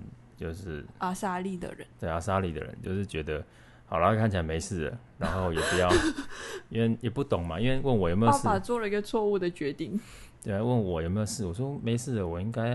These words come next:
Speaker 1: OK 了。然后其实我不喜欢躺在医院里面，
Speaker 2: 嗯。哦，
Speaker 1: 然后就出来，
Speaker 2: 嗯。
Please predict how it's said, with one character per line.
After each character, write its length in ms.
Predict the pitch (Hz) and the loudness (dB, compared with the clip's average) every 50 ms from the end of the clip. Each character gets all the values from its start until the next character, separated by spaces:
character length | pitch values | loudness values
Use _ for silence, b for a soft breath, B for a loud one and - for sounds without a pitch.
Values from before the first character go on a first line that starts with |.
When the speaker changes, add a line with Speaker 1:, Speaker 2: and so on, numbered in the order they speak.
| 131 - | -4 -4
Speaker 1:
OK 320 | 107 107 - - 110 101 | -6 -8 -6 -4 -2 -2
了。 120 | 95 85 82 | 0 0 -2
然 120 | 85 92 | -2 -2
后 200 | 101 107 107 107 104 | 0 0 0 0 0
其 140 | 104 107 | 0 0
实 80 | 101 107 | 2 0
我 60 | 92 | 0
不 80 | 101 104 | 0 -2
喜 60 | 101 | -2
欢 120 | 92 95 | -2 -2
躺 160 | 92 - 80 82 | -2 -2 -2 -2
在 80 | 90 | -2
医 100 | 92 87 | -2 0
院 200 | 90 90 82 - | 0 -2 -2 -2
里 100 | - - - | -6 -8 -8
面， 120 | - - - - - - | -8 -8 -8 -10 -12 -12
Speaker 2:
嗯。 100 | - 180 | -12 -10
哦， 40 | 175 - | -8 -6
Speaker 1:
然 100 | 90 87 | -6 -4
后 80 | 92 98 | -4 -2
就 220 | 104 110 98 95 | -2 -2 -2 -2
出 240 | - - - 95 92 | -4 -4 -2 -2 -2
来， 80 | 82 | -2
Speaker 2:
嗯。 80 | - | -2